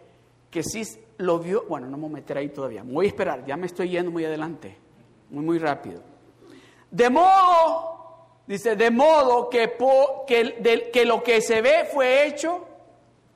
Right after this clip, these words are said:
de lo que no se veía. Lo que usted y yo miramos ahora fue hecho de algo que no se miraba.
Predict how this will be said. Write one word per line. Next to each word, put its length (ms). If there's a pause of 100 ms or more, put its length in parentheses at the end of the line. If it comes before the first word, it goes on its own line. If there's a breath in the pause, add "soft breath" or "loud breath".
(260)
de 140
lo 120
que 120
no 120
se 160
veía. 280
Lo 240
que 100
usted 300
y 60
yo 120
miramos 500
ahora 580 (1120)
fue 300
hecho 420
de 100
algo 320
que 120
no 140
se 140
miraba. 420